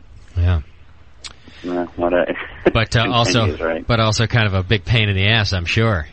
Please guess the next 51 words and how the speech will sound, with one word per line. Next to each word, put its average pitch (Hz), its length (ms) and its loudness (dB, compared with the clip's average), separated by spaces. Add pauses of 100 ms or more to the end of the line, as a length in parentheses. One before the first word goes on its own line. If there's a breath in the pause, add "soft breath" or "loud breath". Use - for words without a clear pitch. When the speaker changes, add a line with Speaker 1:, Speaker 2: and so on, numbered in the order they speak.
Speaker 1:
you 90 120 -2
know? 87 240 0 (460 loud breath)
Speaker 2:
Oh, 147 200 6
yeah, 98 380 2
you 98 140 -2
know, 92 280 2
but - 1000 -6
I - 40 -8
think, 95 280 -2
uh, 85 300 2 (440 loud breath)
as, 101 200 4 (540)
I 90 100 2
think, 87 260 -4
uh, 85 380 0 (140)
Garrett 85 280 2
Oliver 85 640 2
was, 82 100 -8 (280)
was, 85 280 -4
uh, 78 380 -2
up - 140 -6
at 78 60 -12
the 78 80 -6
brewery 80 500 -2
a 78 40 -8 (200)
few 87 160 -2
weeks 85 240 -4
ago, 82 160 0
and 80 120 -6
he 82 80 -2
said, 78 100 -2 (440 loud breath)
"I - 40 0
think 151 180 2
you 123 80 -2
guys 127 280 4
are, 92 160 0
like, 82 180 -2
the - 200 -10
only 95 400 0
guys, 90 560 -2
like, 80 240 -2 (200)
in 95 120 -6
this 85 120 -6
whole 87 200 0
country 85 400 -4
doing 85 380 -4
as 80 120 -8
much 82 260 -4
beer 87 200 0
as 82 80 -4
you're 85 180 -2
doing 82 440 -4